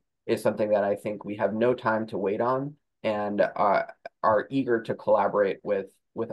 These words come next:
others around the world to figure out how we can go farther and faster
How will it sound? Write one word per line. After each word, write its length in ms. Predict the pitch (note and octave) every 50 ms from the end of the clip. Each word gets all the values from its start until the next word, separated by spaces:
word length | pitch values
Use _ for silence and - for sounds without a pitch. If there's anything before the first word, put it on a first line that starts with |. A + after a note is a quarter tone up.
| -
others 540 | C3+ C#3+ C3+ C3 C3 B2+ B2 B2 B2 - - _ _ _ _ _ -
around 320 | A2 A2 A2 G#2+ G#2+ A2
the 100 | A2 G#2+
world 340 | G2+ G#2 G#2 G2+ G2+ G2 F#2+
to 60 | - _
figure 240 | - G#2+ G2+ G#2 G2
out 100 | F#2+ -
how 220 | - - G2+ G#2+
we 140 | G#2 G2+ F#2
can 180 | F#2+ - G2 G2+
go 400 | F#2+ F#2+ F#2+ F#2 F#2+ G2 - - _ _ _ _ _ -
farther 320 | - B2+ B2+ B2+ B2 B2 A2+
and 220 | F#2+ G2+ G2 F#2+
faster 560 | - G2 G2 F#2+ - - E2+ G2 G2 G2 -